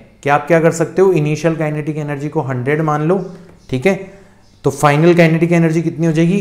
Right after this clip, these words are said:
Increase by four percent, मतलब root of one zero four minus root of hundred divided by root of hundred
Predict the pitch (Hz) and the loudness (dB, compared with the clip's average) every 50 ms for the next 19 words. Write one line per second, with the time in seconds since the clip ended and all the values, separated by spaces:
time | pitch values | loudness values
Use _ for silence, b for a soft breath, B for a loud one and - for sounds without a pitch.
0 | 180 170 160 160 156 - 170 175 175 175 170 175 175 175 175 175 175 170 160 160 | 2 2 0 0 0 -2 -2 -2 -2 -2 0 2 2 2 2 0 0 2 2 2
1 | 151 127 151 143 - - 139 123 110 101 98 113 110 110 120 - 147 165 160 151 | 4 2 0 0 0 -2 -4 -4 -4 -6 -10 -12 -12 -10 -6 0 0 0 2 0
2 | 135 113 113 113 127 147 165 185 196 180 165 - - 156 143 143 151 156 165 165 | -2 -4 -4 -2 0 2 2 2 2 0 -2 -4 -4 -2 2 2 4 4 2 2
3 | 170 151 143 131 143 147 156 160 160 151 135 147 147 147 151 151 147 - - 135 | 0 -4 -4 -2 0 0 0 0 0 -2 -2 -2 0 0 0 0 -2 -4 -4 -2
4 | 135 143 165 - 185 B B B B B B B B B _ _ - 120 123 131 | 0 0 0 0 -2 B B B B B B B B B _ _ -6 -2 0 0
5 | 131 135 139 143 156 165 160 165 170 139 135 120 123 135 147 156 156 156 170 - | 0 0 0 0 0 0 -2 -2 -4 -6 -4 -4 -2 -2 -2 -2 -2 -4 -8 -8
6 | - 135 139 139 139 - - 127 127 123 117 117 127 139 131 120 135 147 160 151 | -4 -2 -2 -2 -4 -6 -8 -6 -6 -6 -4 -4 -2 -2 -2 -2 -4 -4 -8 -10
7 | - B B B B B B _ _ - 101 104 110 127 123 127 127 131 131 131 | -12 B B B B B B _ _ -16 -8 -4 -2 0 2 2 2 2 2 2
8 | 151 147 139 131 151 151 147 147 139 143 143 147 139 - - 139 139 139 139 - | 0 -2 -2 -2 0 0 0 0 -2 -4 -4 -6 -8 -8 -6 -6 -6 -6 -6 -8
9 | 127 131 127 123 120 139 135 123 135 156 | -8 -6 -6 -4 -2 -2 -2 -2 -2 -2